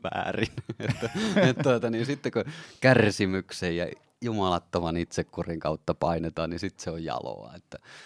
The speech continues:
mun mielestä se on tyhmyyttä, koska niinku alussa se krop-, varsinkin jos et ole koskaan liikkunut, niin alussa se kroppa reagoi vähänkin. Niin se olisi hulluutta lyödä sinne enemmän paukkuja, koska sä pääset, pääset vähälläkin eteenpäin. Ja ruuja voi kyllä ai-, aina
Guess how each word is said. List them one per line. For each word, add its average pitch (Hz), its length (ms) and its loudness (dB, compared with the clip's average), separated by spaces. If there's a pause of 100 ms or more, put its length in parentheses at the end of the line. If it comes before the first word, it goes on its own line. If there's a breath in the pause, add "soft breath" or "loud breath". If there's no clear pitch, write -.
mun 120 100 -2
mielestä 92 180 -6
se 98 60 -4
on 87 120 -4
tyhmyyttä, - 600 -8
koska - 300 -10
niinku 80 320 -8
alussa 120 500 0
se - 100 -8
krop-, - 520 -10
varsinkin 117 260 -2
jos 90 140 -6
et - 80 -18
ole - 100 -20
koskaan 82 420 -4
liikkunut, 76 420 -12
niin 80 120 -8
alussa 120 280 -2
se 90 80 -6
kroppa - 400 -6
reagoi 73 480 -10
vähänkin. - 580 -12
Niin - 560 -20
se 120 60 -6
olisi 123 180 -8
hulluutta 87 500 -2
lyödä 85 220 -4
sinne 73 320 -10
enemmän 73 380 -8
paukkuja, 65 640 -6
koska 78 300 -18
sä 85 140 -16
pääset, 82 280 -8 (320)
pääset 85 340 -4
vähälläkin 73 540 -6
eteenpäin. - 460 -12
Ja - 120 -14
ruuja 98 520 -6
voi 104 180 -4
kyllä 92 260 -4
ai-, 85 200 -4
aina 90 200 -6